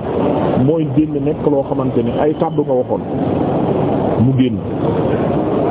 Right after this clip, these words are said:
ngir nag monter ko asamaan mu demee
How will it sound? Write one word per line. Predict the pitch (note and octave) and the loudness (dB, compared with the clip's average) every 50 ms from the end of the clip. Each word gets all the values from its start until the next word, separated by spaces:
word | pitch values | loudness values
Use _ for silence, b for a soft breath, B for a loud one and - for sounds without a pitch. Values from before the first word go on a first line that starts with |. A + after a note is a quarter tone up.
| - - - - - - | 0 0 0 0 2 2
ngir | - A2 C#3 C#3+ C#3+ | 4 4 4 2 2
nag | C#3 C#3 C#3 | 0 0 0
monter | C#3 C#3 C3+ C3+ C3 B2 B2+ B2 | 0 0 0 0 0 0 -2 0
ko | - C#3 | 0 0
asamaan | B2 A#2 - B2+ A#2+ A#2 G#2+ G2 - - - - - - - - - - - - - - - - - - - - - - - - - - - | 0 0 0 -2 -2 0 -2 -2 -2 -2 -2 -2 -2 -2 -2 -2 -2 -2 0 0 0 0 -2 0 -2 -2 0 0 -2 0 0 0 0 0 0
mu | - - - G3 | 0 2 2 2
demee | A#3+ - - | 2 2 0